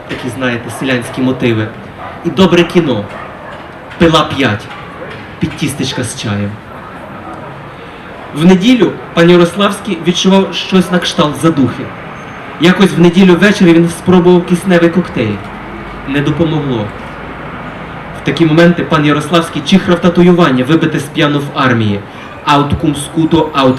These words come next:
in scuto». Зі щитом або на щиті.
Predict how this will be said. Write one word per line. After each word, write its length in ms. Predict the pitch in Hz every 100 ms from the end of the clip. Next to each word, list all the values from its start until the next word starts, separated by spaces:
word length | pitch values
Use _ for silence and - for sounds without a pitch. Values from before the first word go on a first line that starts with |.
| -
in 100 | 131
scuto». 480 | - - 113 107 101 - - - - 117
Зі 100 | 110
щитом 500 | 123 - 135 135 127 131
або 160 | 120 120
на 120 | 123
щиті. 440 | 120 - 131 -